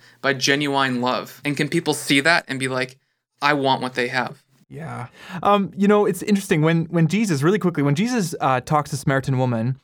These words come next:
Speaker 2: he mentions, you know, that we should be worshiping in spirit and truth. And, I mean, there's lots of different ideas on what the, that means, but I'm thinking, like, okay, if spirit is evidenced by a boldness, a courage, a fervency, and then truth is evidenced by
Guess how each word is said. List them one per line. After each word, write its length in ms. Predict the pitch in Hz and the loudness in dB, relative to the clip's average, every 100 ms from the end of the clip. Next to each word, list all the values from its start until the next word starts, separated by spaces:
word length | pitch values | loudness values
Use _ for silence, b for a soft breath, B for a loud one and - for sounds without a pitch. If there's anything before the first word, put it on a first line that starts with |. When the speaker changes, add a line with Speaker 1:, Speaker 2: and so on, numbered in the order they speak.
| - | -16
Speaker 2:
he 460 | - - 151 147 147 - | -18 -4 -2 0 -2 -4
mentions, 600 | 160 147 143 143 135 131 | 0 2 2 2 0 0
you 60 | 135 | 0
know, 100 | 123 | 0
that 100 | 131 | 0
we 80 | 131 | 0
should 100 | - | 0
be 80 | |
worshiping 360 | 127 135 - 131 | 0 0 0 -2
in 60 | 117 | -2
spirit 540 | - - 147 139 139 | -6 -6 0 2 2
and 160 | - 120 | 0 -4
truth. 560 | - - 127 110 - B B B B | -4 -2 -2 -4 -10 B B B B
And, 260 | 143 139 139 | 0 2 2
I 60 | |
mean, 240 | 139 139 139 | 2 2 2
there's 160 | 143 | 2
lots 200 | 151 147 | 2 0
of 60 | 147 | 0
different 220 | 139 135 | -2 0
ideas 300 | 127 131 135 | 0 0 0
on 160 | 127 127 | 0 0
what 100 | 135 | 2
the, 180 | 139 - | 0 -2
that 220 | 139 127 - | -2 -2 2
means, 400 | 139 151 160 - | 2 4 2 2
but 120 | 143 | 2
I'm 120 | 143 | 2
thinking, 340 | 147 208 190 | 2 2 2
like, 240 | 165 139 151 | 2 0 -2
okay, 260 | 165 147 | -2 2
if 120 | 131 - | 0 0
spirit 360 | - 214 226 | -4 0 4
is 140 | 196 156 | 2 2
evidenced 520 | 143 147 143 - - | 0 2 0 -2 0
by 180 | 131 127 | 2 2
a 80 | 120 | 0
boldness, 540 | 139 135 135 135 131 | 2 2 2 -2 -4
a 40 | |
courage, 400 | 135 - 135 135 | -6 0 2 2
a 40 | 120 | -2
fervency, 880 | - - 156 151 151 - 139 131 131 b b b - | -4 0 2 2 0 0 -2 -2 -4 b b b 0
and 120 | 156 | 2
then 100 | 147 | 2
truth 360 | - 226 226 | 2 2 2
is 100 | 139 | 2
evidenced 440 | 139 131 131 131 - | 2 2 0 0 0
by 320 | 123 120 120 | 2 2 -2